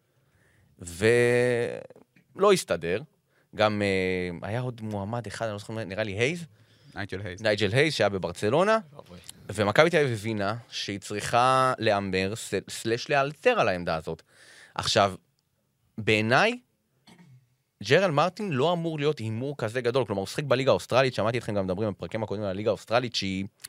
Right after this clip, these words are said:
Speaker 1: אתה לא בדיוק יודע מה אתה מקבל. אבל בעיניי הוא הולך להפתיע מאוד,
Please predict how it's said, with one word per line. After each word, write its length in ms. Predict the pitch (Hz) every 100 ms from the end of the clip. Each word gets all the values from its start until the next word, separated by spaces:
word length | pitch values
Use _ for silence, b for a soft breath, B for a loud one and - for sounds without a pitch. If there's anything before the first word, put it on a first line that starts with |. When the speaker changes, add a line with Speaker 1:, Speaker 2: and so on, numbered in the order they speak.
| B B B B B
Speaker 1:
אתה 80 | -
לא 40 |
בדיוק 160 | 165 185
יודע 140 | 127
מה 120 | 131 131
אתה 140 | 127
מקבל. 400 | 104 92 90 113 - _ _ _ _ _ _ _ _ -
אבל 240 | 92 92
בעיניי 380 | 90 98 98 127
הוא 60 | 139
הולך 240 | 110 113
להפתיע 400 | 101 - - 120
מאוד, 380 | 98 92 139 165